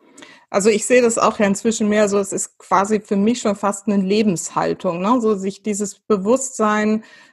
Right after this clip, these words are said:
im Leben immer wieder in den Kopf zu rufen, so ich kann's halt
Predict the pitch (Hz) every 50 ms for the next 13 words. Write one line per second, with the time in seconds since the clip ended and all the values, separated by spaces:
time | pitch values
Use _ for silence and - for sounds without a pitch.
0 | _ - 214 220 220 214 208 208 220 226 220 208 - 214 226 214 208 196 196 214
1 | 196 202 202 196 202 190 - 180 202 202 208 214 214 233 220 220 - - - 208
2 | 190 208 214 202 - 220 208 190 190 170 - - - - 214 214 247 262 254 -
3 | 214 202 190 190 190